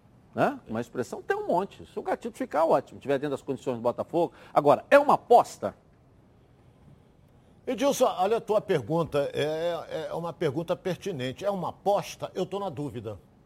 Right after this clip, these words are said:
Speaker 2: Porque ele é consagrado. Isso aí é indiscutível, a qualidade técnica dele. Agora, será que ele vai botar em ação a qualidade técnica dele?
Speaker 1: Será?
Speaker 2: Condição física dele?
Speaker 1: Vai voltar a ser o que era?
Speaker 2: Aquele joelho que ficou um ano e,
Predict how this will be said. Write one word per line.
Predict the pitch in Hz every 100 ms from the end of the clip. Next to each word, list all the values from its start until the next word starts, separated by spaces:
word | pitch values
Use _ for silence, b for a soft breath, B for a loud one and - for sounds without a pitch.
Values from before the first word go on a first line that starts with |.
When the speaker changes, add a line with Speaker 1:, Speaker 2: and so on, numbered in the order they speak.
| _ _ b b b b -
Speaker 2:
Porque | 170 214
ele | 226
é | 233
consagrado. | 247 254 262 233 156 90 -
Isso | 104 -
aí | 123 147 180
é |
indiscutível, | 190 - 233 - 254 240 120 104 76 -
a | 107
qualidade | - 123 95 147 117
técnica | - 165 - 147 - 127
dele. | 107 107
Agora, | - 165
será | 151 - 208 196 247
que | 254
ele | 220 160
vai | 175
botar | 151 147 - 165
em | 151
ação | 139 - 151 139 b b
a | -
qualidade | 120 160 131 104 180 117
técnica | - 202 202 139 -
dele? | 113 202 262 180 - - - - -
Speaker 1:
Será? | - - 185
Speaker 2:
Condição | 170 165 160 214
física | - - - 311 302 117 98 143 135
dele? | 98 175 240 196 107
Speaker 1:
Vai | 117
voltar | 131 117 147
a |
ser | 160 143
o |
que | 127 110
era? | 139 196 78 - _ _ _ - _ _ _ -
Speaker 2:
Aquele | - 180 160
joelho | 113 165 196 156
que | -
ficou | - 165 160 143
um | 165 185
ano | 262 202 131 113
e, | 98